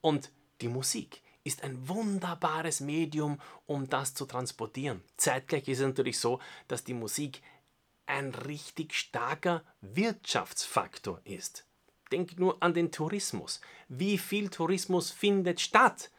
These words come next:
Weil es in Österreich die Musik gibt, die es gibt. Wir brauchen nur an die großen Komponisten der Wiener Klassik denken.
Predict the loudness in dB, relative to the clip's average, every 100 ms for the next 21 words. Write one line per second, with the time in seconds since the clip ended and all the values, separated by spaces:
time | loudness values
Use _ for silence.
0 | _ _ _ _ -8 -2 -2 -2 -4 -4
1 | -4 -4 -4 -8 -4 -4 -4 -6 -6 -2
2 | -2 -2 -20 _ _ _ -10 -8 -6 -6
3 | -6 -10 -8 -4 -2 0 0 0 0 0
4 | -2 -4 -6 -4 -4 -4 -6 -4 -2 -4
5 | -10 -10 0 2 2 0 0 0 -2 -8
6 | _ _ -4 -4 -10